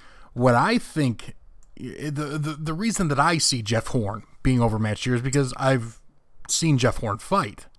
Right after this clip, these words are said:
Um, there's nothing that I've seen from him that suggests to me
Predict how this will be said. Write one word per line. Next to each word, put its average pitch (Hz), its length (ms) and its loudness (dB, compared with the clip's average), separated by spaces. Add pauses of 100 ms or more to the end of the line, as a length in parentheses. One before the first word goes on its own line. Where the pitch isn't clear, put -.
(680)
Um, 107 720 2 (100)
there's 123 480 -2
nothing 120 840 2 (500)
that 131 100 -2
I've 123 180 2
seen 160 300 2
from 110 200 0
him 98 340 -4 (840)
that 131 180 -2
suggests 120 840 0
to 135 200 2
me 131 500 2